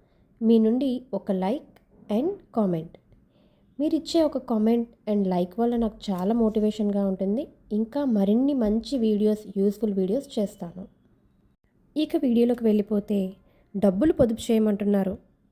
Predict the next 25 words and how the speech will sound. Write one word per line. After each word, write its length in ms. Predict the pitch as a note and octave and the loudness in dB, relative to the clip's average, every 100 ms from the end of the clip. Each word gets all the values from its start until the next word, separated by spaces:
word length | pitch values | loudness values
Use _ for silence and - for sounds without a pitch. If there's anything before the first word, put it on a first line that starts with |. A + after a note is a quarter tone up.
| _ G3+ | _ -6
అంటే 280 | F#3 C4 G#4 - _ _ _ _ _ _ _ _ | -4 -2 -4 -8 _ _ _ _ _ _ _ _
ఎలా? 280 | A3 A3 A3 A3+ - _ _ _ _ _ _ _ _ G#3 | 0 2 0 -2 -8 _ _ _ _ _ _ _ _ 0
దానికి 320 | A#3 B3 B3 | 2 2 2
ఏం 120 | B3 | 0
కావాలి? 500 | C4+ C4 A#3 A3+ A3+ A#3 - G#3 | 0 -2 0 0 0 -2 -4 0
ముందుగా 320 | G#3 G3+ A#3+ | 2 2 2
మన 140 | A#3+ G3+ | 2 0
దగ్గర 200 | G3 A#3 | 0 0
డబ్బులు 360 | G#3+ F3 A3+ | 0 2 0
ఉండాలి. 400 | A3 F3+ E3+ F3+ - _ _ _ _ _ _ G3+ | 2 -2 -4 -8 -12 _ _ _ _ _ _ -2
డబ్బులు 320 | F#3+ F#3 D4 | 0 2 2
ఉంటేనే 320 | C#4 D4 C#4+ | 4 2 2
కదా 200 | C#4 A3 D4+ | 2 0 0
మనం 200 | D4+ B3 | -2 0
పొదుపు 300 | G#3+ G#3 - | -2 -2 -2
చేయగలం. 500 | A#3 A3+ G#3+ G#3+ G#3+ - _ _ _ _ _ - _ - | 0 2 2 0 -2 -8 _ _ _ _ _ -20 _ 0
రూపాయి 380 | G#3+ C4 D4 D4+ | 2 4 2 2
చేయాలన్నా, 640 | D4 C#4+ C4+ C4+ C4 C#4 | 2 4 4 2 0 0
వంద 260 | C4 G#3+ G#3 | 0 0 2
రూపాయలు 360 | A#3+ A#3+ A#3+ A3+ | 0 0 -2 0
చేయాలన్నా 540 | A3+ A3 A3 G#3+ B3 A4 _ _ _ - | 0 2 2 0 -2 -6 _ _ _ -4
మన 180 | G#3+ A3 | 0 2
దగ్గర 300 | G3+ G#3 A3 F#4 - _ _ - | 2 0 0 -2 -10 _ _ -6
డబ్బులనే 440 | F#3+ F#3 A3 G#3 | -2 2 2 4
ఉండాలి. 420 | G#3+ G3 F#3 F3+ | 2 0 -2 -4